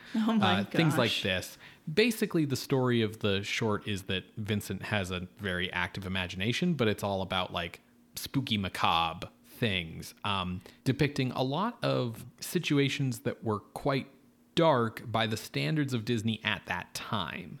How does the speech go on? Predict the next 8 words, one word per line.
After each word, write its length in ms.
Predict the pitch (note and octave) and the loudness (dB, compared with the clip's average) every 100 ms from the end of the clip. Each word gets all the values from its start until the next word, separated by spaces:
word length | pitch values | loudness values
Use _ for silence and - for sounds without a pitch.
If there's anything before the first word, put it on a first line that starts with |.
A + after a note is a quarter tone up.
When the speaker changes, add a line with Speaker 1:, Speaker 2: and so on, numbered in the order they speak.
| - | -8
Speaker 2:
Though 100 | G#2+ | -6
again, 380 | G2 A2+ G2+ G2 | -4 -2 -2 -2
like, 300 | F#2 F2 - _ _ _ | -4 -6 -10 _ _ _
today 420 | - A#2 A2 G2+ | -4 0 2 2
it 80 | F#2 | 0
would 140 | F2 F#2 | -2 -4
be 320 | F#2 F2+ F2+ - _ _ _ _ | -4 -4 -8 -14 _ _ _ _
totally 480 | - F2+ F2+ F2 D#2+ | -6 -6 -6 -8 -12